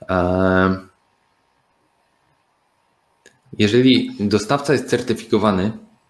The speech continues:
to jego procesy produkcyjne są zweryfikowane przez trzecią stronę. E, system zarządzania też jest sprawdzony przez trzecią stronę i ten certyfikat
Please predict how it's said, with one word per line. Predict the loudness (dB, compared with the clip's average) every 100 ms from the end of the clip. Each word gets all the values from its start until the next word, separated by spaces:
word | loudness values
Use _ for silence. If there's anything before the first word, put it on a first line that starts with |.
| -20 _
to | -4 2 2 0 -4
jego | -2 2 2 2 -2 -16 _ -20 -20 _ -6
procesy | -4 -2 -4 -2
produkcyjne | -4 -4 -4 -2 0 0 -2 -6 -16 _
są | -4 0 0 0
zweryfikowane | -6 -4 -2 -2 -2 -2 0 0 -2
przez | -2 -4 -4 -14
trzecią | -6 -4 -4
stronę. | -6 -6 -6 -6 -14 _ _ _ _ -20 -20 -20 -20 -18 -6
E, | -2 0 -2
system | -4 -4 0
zarządzania | 0 0 2 2 0
też | 0 0 2
jest | 2 2 -6 -18 _ _ -20
sprawdzony | -8 -4 -2 -2 -4 -4
przez | -8 -8
trzecią | -4 -4 -4
stronę | -6 -4 0 0 -2 -4
i | -4 -2 0 -2 -6 _ _ _ _ _ _ _ _ _
ten | -6 -6
certyfikat | -2 -4 -4 -8 -6 -4 -6 -10